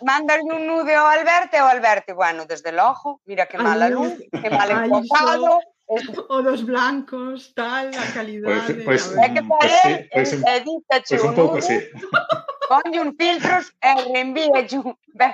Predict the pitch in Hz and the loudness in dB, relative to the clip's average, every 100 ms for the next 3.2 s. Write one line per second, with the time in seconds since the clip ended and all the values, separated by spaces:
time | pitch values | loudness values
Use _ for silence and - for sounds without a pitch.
0 | 208 254 240 - 302 302 285 294 349 370 | 0 0 2 2 2 2 0 0 0 0
1 | 359 311 262 240 214 220 277 277 349 269 | 0 0 -2 -2 -4 -6 -2 0 2 2
2 | 226 247 254 226 285 294 320 - 381 _ | 0 -2 -2 -4 -4 -4 -6 -8 -16 _
3 | - | -8